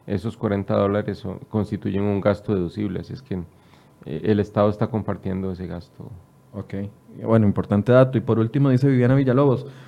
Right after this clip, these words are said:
Speaker 2: "Una sociedad que termina en uno, que inicie su disolución en septiembre, pero,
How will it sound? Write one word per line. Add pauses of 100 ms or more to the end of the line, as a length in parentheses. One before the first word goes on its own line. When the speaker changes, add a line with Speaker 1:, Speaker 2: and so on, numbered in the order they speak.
(140)
Speaker 2:
"Una
sociedad
que
termina
en
uno,
que
inicie
su
disolución (160)
en
septiembre, (640)
pero,